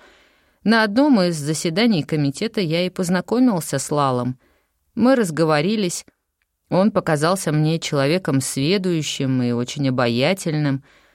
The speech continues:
Он долго жил в Англии и тонко чувствовал как британскую, так и индийскую политику.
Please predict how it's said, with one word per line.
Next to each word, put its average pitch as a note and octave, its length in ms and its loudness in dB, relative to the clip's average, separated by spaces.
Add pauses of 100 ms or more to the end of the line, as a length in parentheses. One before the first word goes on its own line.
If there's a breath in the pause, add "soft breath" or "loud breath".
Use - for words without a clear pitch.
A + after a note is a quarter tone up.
(300 soft breath)
Он B3 180 4
долго C4 320 4
жил A#3+ 240 2
в G#3+ 80 0
Англии D3+ 640 2
и C3 320 -4
тонко F#3+ 460 0
чувствовал E3+ 640 -4
как D3 300 -2
британскую, D3 840 -2
так D3 260 -4
и D3 100 0
индийскую E3+ 560 0
политику. C3 680 -4